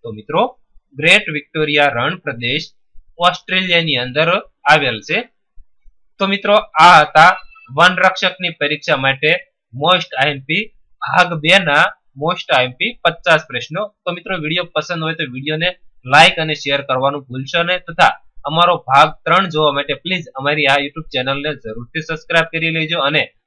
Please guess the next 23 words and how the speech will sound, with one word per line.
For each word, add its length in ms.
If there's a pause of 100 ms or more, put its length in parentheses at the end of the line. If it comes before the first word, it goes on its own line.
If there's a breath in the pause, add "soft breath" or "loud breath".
સાથેનું 460
બેલ 220
આઇકન 280
પણ 220
જરૂર 280
દબાવજો, 440
જેથી 560
કરીને 340
હું 180
ભાગ 220 (140)
ત્રણ 140
અપલોડ 440
કરું 200
તરત 400
જ 120
તમને 300 (360)
નોટિફિકેશન 800
દ્વારા 280
છે 260
એની 140
જાણ 320 (380)
થઈ 140
શકે. 380